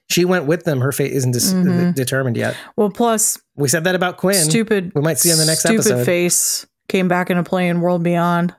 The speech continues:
Speaker 2: That schmuck.
Speaker 1: Stupid face?
Speaker 2: Yeah, you know, the, the grifters.
Speaker 1: Okay, you're talking about Percy? No.
Speaker 2: Percy.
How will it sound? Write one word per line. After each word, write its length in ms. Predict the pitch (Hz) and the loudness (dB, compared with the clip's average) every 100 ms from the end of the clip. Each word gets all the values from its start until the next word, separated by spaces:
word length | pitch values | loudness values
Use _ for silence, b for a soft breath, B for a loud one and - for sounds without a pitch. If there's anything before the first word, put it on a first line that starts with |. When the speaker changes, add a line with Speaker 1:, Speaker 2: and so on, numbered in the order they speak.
| _ - | _ -6
Speaker 2:
That 160 | 165 165 | -4 -4
schmuck. 420 | - 165 160 156 | -4 -2 -2 -2
Speaker 1:
Stupid 440 | - - 113 139 | -6 -4 -2 -2
face? 220 | 151 175 196 | -2 -2 0
Speaker 2:
Yeah, 280 | 165 165 190 | 0 0 -2
you 140 | 240 | 0
know, 200 | 226 180 | 2 2
the, 360 | 160 175 175 190 | 0 -2 -2 -6
the 320 | - 196 180 175 | -2 0 0 0
grifters. 600 | 190 185 170 160 160 - _ - | -2 -2 -2 -2 -2 -6 _ -18
Speaker 1:
Okay, 100 | 123 | -6
you're 80 | 123 | -2
talking 200 | 139 147 | 0 0
about 260 | 143 135 131 | 0 -2 -4
Percy? 340 | 156 151 - | -4 -2 0
No. 60 | 170 | 0
Speaker 2:
Percy. 540 | 214 147 127 160 160 | 2 2 0 0 -2